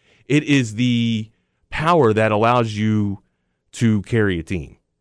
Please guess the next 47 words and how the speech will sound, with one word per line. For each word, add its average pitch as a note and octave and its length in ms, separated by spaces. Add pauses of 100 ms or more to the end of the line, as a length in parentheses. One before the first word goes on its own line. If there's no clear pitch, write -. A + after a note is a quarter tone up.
(180)
It, B2 220
it A#2 140
is, A2+ 260
I A2 60
mean, A2+ 280
when G#2+ 140
you're B2 100
down A#2+ 340
and A2+ 80
out, A#2 200
when, A2 140
or A2 200
when A#2 200
you're A#2+ 100
supposed B2 300
to A#2+ 40
be A#2+ 120
down B2 240
and A#2 80
out, C3 260 (600)
it, A2 260 (100)
it A2+ 160
is G#2+ 100
what A2 220
wills A2+ 420
you F#2+ 220
back, E2 320 (100)
right? F#2+ 300 (680)
Now F#2+ 140
they're A#2+ 140
gonna A#2 160
need A#2 140
a A2+ 60
little A2 220
bit G#2+ 160
of G#2+ 80
that G2+ 260
more F#2+ 340
going. F#2 360
<laughs> - 40 (600)
They're B2 100
going C3 340
up C3+ 240
into B2 260
Boston, G#2+ 500
man. E2+ 260
So F#2 400